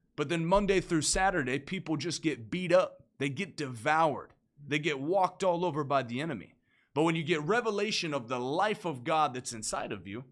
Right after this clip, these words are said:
that's no longer your reality. Type in the comments, "I choose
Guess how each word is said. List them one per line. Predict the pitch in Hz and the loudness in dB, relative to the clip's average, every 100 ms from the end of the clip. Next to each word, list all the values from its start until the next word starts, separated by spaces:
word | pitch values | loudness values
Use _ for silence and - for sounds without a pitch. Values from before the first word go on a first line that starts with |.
| _ _ _ _ _ _ _ _ _ _ _ _ _ _ | _ _ _ _ _ _ _ _ _ _ _ _ _ _
that's | 131 151 156 | -2 0 0
no | 160 | -2
longer | 147 151 139 131 | 0 -2 -2 -2
your | 127 123 | -2 -2
reality. | 117 117 135 107 - - _ _ _ _ _ _ _ _ _ _ _ _ _ _ _ _ _ _ _ _ _ _ _ _ _ _ _ _ | -2 -2 -2 -6 -10 -20 _ _ _ _ _ _ _ _ _ _ _ _ _ _ _ _ _ _ _ _ _ _ _ _ _ _ _ _
Type | - 180 180 | 2 2 4
in | 170 | -2
the | |
comments, | 156 180 180 160 - | 0 2 2 0 -2
"I | 147 147 | 0 0
choose | - - 214 208 180 | 0 -2 -2 -2 -4